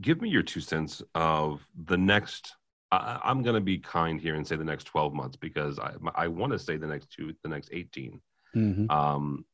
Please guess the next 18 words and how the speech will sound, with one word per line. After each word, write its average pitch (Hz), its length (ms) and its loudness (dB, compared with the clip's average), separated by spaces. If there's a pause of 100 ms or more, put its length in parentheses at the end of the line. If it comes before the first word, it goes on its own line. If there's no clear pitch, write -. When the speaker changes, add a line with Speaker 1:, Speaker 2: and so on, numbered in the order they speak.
(260)
Speaker 1:
my 113 300 4
sense, 95 560 2
a-, 87 280 -2
and, 85 260 2
and 85 120 0
I'm 90 100 4
not 95 220 6
being, 90 240 2
this 90 160 -4
is 85 80 -2
not 80 260 2
doom 82 200 2
and 78 120 0
gloom, 82 320 4
but 71 140 -2
my 80 160 4
sense 85 320 -2
is, 76 320 -2